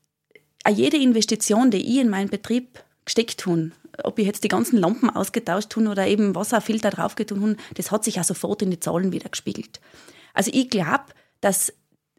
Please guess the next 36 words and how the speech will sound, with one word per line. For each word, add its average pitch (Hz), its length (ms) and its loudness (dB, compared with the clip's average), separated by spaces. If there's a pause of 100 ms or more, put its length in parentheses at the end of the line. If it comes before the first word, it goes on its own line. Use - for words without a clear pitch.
nur 262 300 8
das 233 320 2
die 247 120 2
Zukunft 254 540 0
sein 185 300 2
kann 196 400 6 (880)
und, 214 260 4 (340)
äh, 190 420 2 (220)
auch 185 180 2
sein 185 400 6
muss, 311 480 6
wenn 196 260 2
man, 214 360 2
wenn 196 260 0
man 220 520 -2 (260)
noch 190 300 2
so 220 180 -4
schön 214 300 0
leben 214 320 2
will, 233 200 -2
wie 196 80 0
wir's 196 180 -4
jetzt - 180 -10
gehabt 180 320 -4
haben. 233 160 2 (160)
Und - 140 2
ich 220 60 4
glaub 180 220 4
aber 208 240 6
auch, 202 40 6
dass 285 160 4
das 254 160 2
in 226 100 8
unserer 196 300 2
Hand 170 220 6
ist. - 220 -8